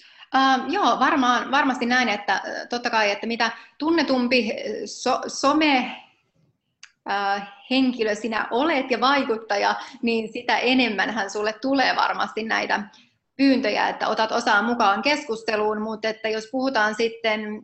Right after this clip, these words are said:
ähm, enemmän tämmöistä henkilöistä, joilla on vähän pienemmät verkostot, niin en, en näe tätä semmoisena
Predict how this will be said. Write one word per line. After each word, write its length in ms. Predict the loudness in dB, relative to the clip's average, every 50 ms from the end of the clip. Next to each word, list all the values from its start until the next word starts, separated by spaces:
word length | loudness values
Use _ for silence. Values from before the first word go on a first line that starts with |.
| -6 -4
ähm, 420 | -2 0 0 2 0 0 -2 -4 -8 -10 _ _ _ _ _ _ _ _ _ _ _ _ -20 -20 _ _ _ _ _ _ -2
enemmän 320 | 0 0 2 2 2 2
tämmöistä 320 | 0 0 0 -2 -4 -4 -4
henkilöistä, 480 | -4 -2 -2 -2 -2 -2 -2 -2 -2
joilla 160 | -2 -2 -2
on 20 | -2
vähän 140 | -4 -4 -2
pienemmät 420 | 0 0 0 0 0 -2 -4 -2
verkostot, 580 | 0 0 0 0 -2 -4 -6 -6 -6 -6 -6 -6
niin 260 | -8 -8 -10 -10 -10 -8
en, 200 | -8 -8 -6 -6
en 180 | -6 -6 -4 -2
näe 180 | -2 -2 -2 -4
tätä 180 | -8 -10 -8 -8
semmoisena 440 | -8 -8 -8 -8 -6 -6 -6 -6